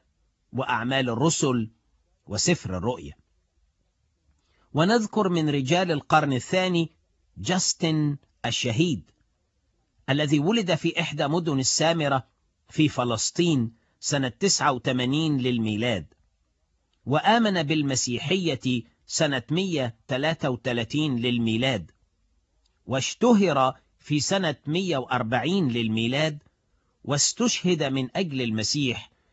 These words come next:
سنة مية تمانية وستين. وقد كتب عدة كتب دفاعًا عن المسيحية، منها رسالة للإمبراطور تيتوس أنطونيوس،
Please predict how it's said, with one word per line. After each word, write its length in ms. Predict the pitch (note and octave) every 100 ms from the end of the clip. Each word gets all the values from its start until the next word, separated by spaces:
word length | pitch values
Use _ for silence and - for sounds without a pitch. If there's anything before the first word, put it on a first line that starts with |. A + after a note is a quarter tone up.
| _
سنة 340 | - - C3+ A#2 -
مية 280 | E3+ D#3
تمانية 440 | G#2+ G#2+ A#2 C3 G#2
وستين. 640 | F#2 - F2+ - B2 E2 - _ _ _ _ _ _ _ _ _
وقد 300 | C#3 D3+ -
كتب 460 | - - A#3 A#3 F#3+
عدة 440 | E3 F#3+ F3 D3
كتب 580 | D#3 C#3+ - G3+ D#3+ B2+ - _ _
دفاعًا 580 | A#2+ D3+ F3 F3+ B2 D#3
عن 200 | C3 C#3
المسيحية، 880 | C#3 A#2+ A#2+ - A#2 - F3+ A#2 D#2 - _ _ _ _ _ _ _ -
منها 360 | C#3+ A#2+ B2
رسالة 520 | A2 G#2 D#3 D#3+ D3+
للإمبراطور 920 | B2 A#2+ A#2 A#2+ A#2+ A2+ A2 - C#3 A#2
تيتوس 600 | - E3 - B2+ - -
أنطونيوس، 680 | A#2+ A2 E3 G3 E3 C#3 -